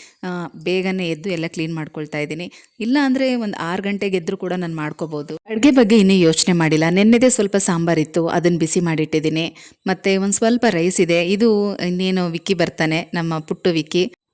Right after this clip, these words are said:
ಅವನಿಗೆ ಹಾಲು ಅನ್ನ ಕೊಡ್ಬೇಕು. ಮತ್ತಿಲ್ಲಿ ಮಗ ಸ್ವಲ್ಪ ಓಟ್ಸನ್ನ ನೆನ್ಸಿಟ್ಟಿದ್ದಾನೆ, ಅವನದು ಡಯಟ್ ಫುಡ್‌ಗಳು ಅವನಿಗೆ ಬೇರೆ ಥರ ಮಾಡ್ಕೊಡ್ಬೇಕು.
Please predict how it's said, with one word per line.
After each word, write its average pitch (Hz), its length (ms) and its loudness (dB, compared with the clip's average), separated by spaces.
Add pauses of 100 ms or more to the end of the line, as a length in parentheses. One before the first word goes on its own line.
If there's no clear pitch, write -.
(100)
ಅವನಿಗೆ 214 380 4
ಹಾಲು 190 320 2
ಅನ್ನ 180 180 0
ಕೊಡ್ಬೇಕು. 156 540 -2
ಮತ್ತಿಲ್ಲಿ 226 500 2
ಮಗ 185 240 0
ಸ್ವಲ್ಪ 196 320 -2
ಓಟ್ಸನ್ನ 196 600 0
ನೆನ್ಸಿಟ್ಟಿದ್ದಾನೆ, 160 760 -4
ಅವನದು 202 340 -4
ಡಯಟ್ 175 340 -2
ಫುಡ್‌ಗಳು 175 500 -4 (220)
ಅವನಿಗೆ 170 320 0
ಬೇರೆ 170 240 0
ಥರ 165 200 -2
ಮಾಡ್ಕೊಡ್ಬೇಕು. 156 840 -4